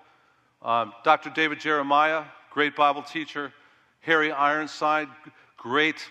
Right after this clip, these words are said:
Bible commentator, they all agree on the fact that this book is the title deed to the earth. They believe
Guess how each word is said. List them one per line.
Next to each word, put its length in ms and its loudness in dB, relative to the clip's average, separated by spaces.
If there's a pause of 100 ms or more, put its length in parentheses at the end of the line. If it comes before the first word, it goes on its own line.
Bible 300 2
commentator, 640 -4 (260)
they 100 -6
all 180 2
agree 340 -4
on 80 -4
the 60 -10
fact 320 -2 (240)
that 160 -12
this 160 -6
book 440 -2 (1040)
is 160 -12
the 120 -10
title 520 -6
deed 380 -10 (1160)
to 80 -16
the 120 -6
earth. 440 -8 (1500)
They 100 0
believe 380 0